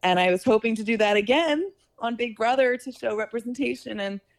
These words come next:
and show all these bald women and little girls that they can do anything they set their mind to.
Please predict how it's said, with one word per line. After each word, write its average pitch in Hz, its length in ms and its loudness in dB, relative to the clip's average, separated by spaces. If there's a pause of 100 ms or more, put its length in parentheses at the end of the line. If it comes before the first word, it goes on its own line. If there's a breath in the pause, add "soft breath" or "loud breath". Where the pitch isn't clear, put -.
(120)
and 202 180 -4
show 214 520 4
all 190 180 4
these 208 300 -8
bald 196 340 0
women 196 280 -6
and 190 100 -6
little 185 180 0
girls 190 420 0
that 175 100 -8
they 170 100 2
can 202 140 -10
do 185 140 -6
anything 185 280 -10
they 170 100 -4
set - 200 -10
their 175 100 0
mind 175 280 -4
to. 156 280 0